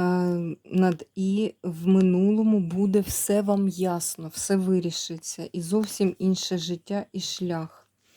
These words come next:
Багато роботи, яка принесе вам прибуток. Робота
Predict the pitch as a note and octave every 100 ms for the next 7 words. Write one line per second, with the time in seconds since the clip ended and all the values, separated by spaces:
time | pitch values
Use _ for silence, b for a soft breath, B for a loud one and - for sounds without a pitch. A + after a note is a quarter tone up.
0 | b b b b b _ _ _ _ _
1 | _ G3 F#3+ F3 G3+ A3 B3+ B3 G#3+ G3
2 | F3 - F3 F#3+ b b b F3+ E3 G3
3 | F#3+ G3+ G#3 G3+ - A3 A3+ G3 F#3+ F#3+
4 | G#3 G3+ F#3+ G3 G3 F3+ F3 F3 F#3+ G3
5 | - - _ _ _ _ _ _ _ _
6 | G3 F3+ F#3+ A3 G#3+ G3+ F#3